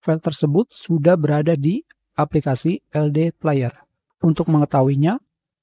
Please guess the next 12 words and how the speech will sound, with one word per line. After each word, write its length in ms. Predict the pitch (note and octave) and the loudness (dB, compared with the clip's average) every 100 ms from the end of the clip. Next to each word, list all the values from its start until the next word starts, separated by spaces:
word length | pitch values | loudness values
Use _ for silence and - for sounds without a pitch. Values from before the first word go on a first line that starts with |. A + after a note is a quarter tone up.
| _ _ _ _ _ _ _ _ _ _ _ _ _ | _ _ _ _ _ _ _ _ _ _ _ _ _
kalian 400 | D3+ D3+ D3 D3+ | -2 0 0 -2
klik 320 | - D#3+ F#3+ _ | -2 -2 -2 _
tombol 400 | D#3 C3+ C#3+ - _ | -2 2 0 0 _
Android 480 | D3+ C#3+ D3 F#3 - | -2 2 2 0 -4
Share 320 | - C#3+ F3 _ | -4 -4 -4 _
Folder. 320 | E3+ D3+ A#2 - _ _ _ _ _ _ _ _ _ _ _ _ _ _ _ _ _ _ _ _ | -2 0 -2 -6 _ _ _ _ _ _ _ _ _ _ _ _ _ _ _ _ _ _ _ _
Seperti 480 | - F3+ E3+ D#3+ C#3 | -10 -6 -6 -4 -4
ini. 160 | B2+ A2+ - _ _ _ _ _ _ _ _ _ _ - | -4 -6 -12 _ _ _ _ _ _ _ _ _ _ -8
Sekarang 480 | D#3 - C3+ D#3+ A3 | -4 0 0 0 -2
untuk 240 | - E3+ - | -4 -4 -2
melakukan 360 | D#3 - C#3 C3 | -2 -2 -4 -4
ekspor 400 | C3 - D3 | -6 0 0